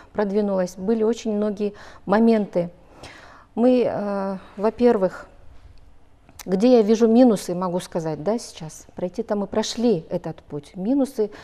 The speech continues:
в чём? Мы, как производители лёгкой промышленности,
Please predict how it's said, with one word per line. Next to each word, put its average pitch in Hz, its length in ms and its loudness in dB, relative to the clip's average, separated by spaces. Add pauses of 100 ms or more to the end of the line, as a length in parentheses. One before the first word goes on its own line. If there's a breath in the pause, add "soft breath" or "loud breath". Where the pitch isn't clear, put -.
(140 loud breath)
в - 80 -20
чём? 190 360 0 (640 loud breath)
Мы, 269 240 2
как 254 440 0
производители 240 680 2
лёгкой 240 340 0
промышленности, 240 1000 -2